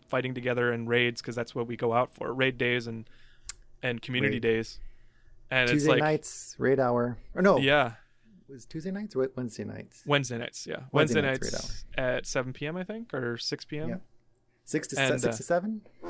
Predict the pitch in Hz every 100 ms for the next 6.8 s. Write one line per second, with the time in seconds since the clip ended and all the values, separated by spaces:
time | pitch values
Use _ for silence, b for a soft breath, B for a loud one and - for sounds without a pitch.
0 | - 143 120 - - - - _ _ -
1 | _ - _ - 147 143 135 135 131 143
2 | - 214 240 151 135 135 135 - - 139
3 | 143 127 127 131 156 147 139 - 135 -
4 | 131 135 - 127 123 120 135 127 123 120
5 | - 120 117 127 123 131 117 - 120 -
6 | 127 - - 113 180 185 151